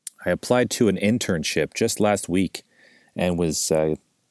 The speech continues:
emailed a response stating that their internship program will no longer be, uh, happening due to the coronavirus. I, uh, I was shocked.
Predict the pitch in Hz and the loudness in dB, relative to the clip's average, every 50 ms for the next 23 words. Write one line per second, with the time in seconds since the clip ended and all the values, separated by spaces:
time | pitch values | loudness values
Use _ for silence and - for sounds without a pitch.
0 | _ - - 107 110 107 107 98 92 87 87 80 82 - - - - 104 107 98 | _ -2 0 2 2 4 4 2 2 2 2 0 0 0 0 0 2 2 2 0
1 | - - - - - - - _ _ _ _ _ _ _ _ _ - - - - | 0 -2 -4 -4 -6 -8 -12 _ _ _ _ _ _ _ _ _ -8 -6 -6 -6
2 | - - - 107 104 98 98 98 92 92 92 90 82 - _ - - - 101 98 | 0 4 4 4 6 4 2 4 4 4 2 2 0 -4 _ -8 -2 0 2 2
3 | 95 - 104 117 123 - - 107 90 82 - - 90 - - - 98 90 85 98 | 2 2 0 0 0 2 2 2 2 2 0 0 -2 0 0 2 2 2 4 2
4 | 92 90 90 87 90 90 90 92 101 104 98 95 101 110 120 120 123 123 104 110 | 2 4 2 2 2 2 2 2 2 4 4 4 2 2 2 2 0 0 2 2
5 | 110 107 104 104 101 95 92 92 90 87 87 87 85 - - - - - - 123 | 2 2 4 2 2 2 2 2 2 2 0 0 -2 -4 -8 -12 -8 -2 -2 -2
6 | 151 - - - 78 80 78 - 98 101 95 - - 82 85 82 - - 95 101 | 0 0 -2 -2 -2 -2 -2 0 0 0 2 0 0 0 0 -2 0 0 0 0
7 | 117 113 87 80 71 69 65 - - - - - _ - - - _ _ _ _ | 0 -2 -2 -2 -4 -4 -6 -8 -10 -12 -14 -16 _ -20 -20 -20 _ _ _ _
8 | _ _ _ _ _ _ _ _ _ _ _ _ _ _ _ _ _ - 85 87 | _ _ _ _ _ _ _ _ _ _ _ _ _ _ _ _ _ -2 0 2
9 | 90 90 90 90 90 87 87 87 87 87 87 85 85 85 82 82 - _ _ _ | 2 4 2 2 2 0 0 0 0 -2 -2 -2 -4 -4 -4 -6 -8 _ _ _
10 | - 95 101 101 95 87 - - 101 90 80 71 - _ - - | 0 2 2 2 2 0 0 -2 0 0 -2 -2 -4 _ -14 -18